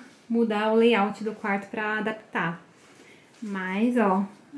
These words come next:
ele já tá batendo aqui as perninhas, então a gente sempre coloca um, um rolinho aqui, né? Uma almofadinha aqui, pra ele não ficar batendo. Né, Nicolas? Né?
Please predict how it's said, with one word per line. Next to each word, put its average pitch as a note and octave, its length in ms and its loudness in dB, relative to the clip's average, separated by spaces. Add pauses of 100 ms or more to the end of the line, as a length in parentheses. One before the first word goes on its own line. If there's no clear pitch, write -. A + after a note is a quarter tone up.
ele F#3+ 100 -6
já F#3+ 100 -4
tá F3+ 120 -6
batendo G#3+ 320 0
aqui C4+ 180 2
as E4+ 100 -2
perninhas, G#4+ 520 0
então G#3+ 160 -2
a G#3 80 0
gente G#3+ 180 2
sempre A#3 240 0
coloca B3 560 2 (580)
um, G#3+ 800 4 (200)
um A3+ 160 0
rolinho G#3+ 460 4
aqui, C4+ 260 0
né? C4+ 280 4 (360)
Uma G3 260 -6
almofadinha F#3 600 -6
aqui, C#4 340 -6 (100)
pra G3+ 160 -8
ele G3 260 -2
não G#3+ 460 0
ficar A3 280 -6
batendo. F3 640 -4 (1120)
Né, G3 340 -4
Nicolas? F4+ 580 0 (280)
Né? D4 240 0